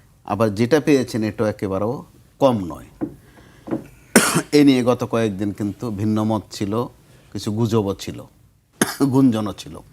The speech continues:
তো ওই জায়গায় বিষয়টা পরিষ্কার হয়েছে। আর একটি রাজনৈতিক দলের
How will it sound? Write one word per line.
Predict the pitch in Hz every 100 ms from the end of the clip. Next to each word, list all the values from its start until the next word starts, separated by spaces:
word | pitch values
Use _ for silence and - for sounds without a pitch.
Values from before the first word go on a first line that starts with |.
| _ _ - -
তো | 143
ওই | 143
জায়গায় | 135 127
বিষয়টা | 120 127 123
পরিষ্কার | 123 107 - 92
হয়েছে। | 92 - - - - - - - - _ _
আর | - 95 90 -
একটি | 127 - 190
রাজনৈতিক | 175 156 139 151 143 131 120
দলের | 127 127 127 123